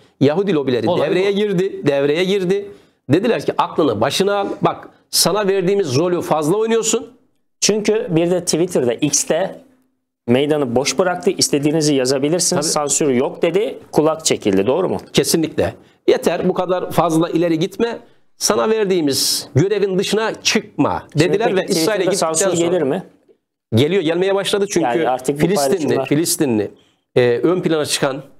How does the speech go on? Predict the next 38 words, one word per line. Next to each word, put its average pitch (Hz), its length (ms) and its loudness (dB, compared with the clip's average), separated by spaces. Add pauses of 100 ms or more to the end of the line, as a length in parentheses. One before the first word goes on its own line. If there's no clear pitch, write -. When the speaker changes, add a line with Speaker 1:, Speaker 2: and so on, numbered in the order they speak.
(140)
Speaker 3:
Hı. 127 100 4
Speaker 1:
e, 120 240 4
şeyleri 160 400 0
yavaş 160 280 0
yavaş 170 340 -2 (340)
devre 156 220 2
dışı 147 160 0
bırakmaya 151 340 0
başlamış 147 360 -2
hesaplar. 123 360 0
Speaker 3:
Şu 160 180 -2
künye 190 300 2
Speaker 1:
Ha, 156 140 -2
burada 262 240 0
da 311 80 0
çok 226 200 -2
enteresan 214 500 0
bir 180 80 0
durum 220 200 0
var. 151 80 0
Speaker 3:
Bir 110 40 -8
Speaker 1:
Şimdi 180 240 0
künye 226 180 0
var. 294 40 -2
Speaker 3:
yaklaştırabilir 220 500 0
miyiz? 160 340 0
Bir 151 80 2
zoom 165 220 0
yapabilir 180 320 -2
Speaker 1:
Hatta 262 120 -2
Speaker 3:
miyiz 147 100 0 (100)
Speaker 1:
şeye 139 80 2
Speaker 3:
künyeye? 208 180 0
Speaker 1:
verirlerse, 208 440 0
bak 135 100 -2 (100)
bu, 208 260 0
bu 240 180 2
künye 214 420 0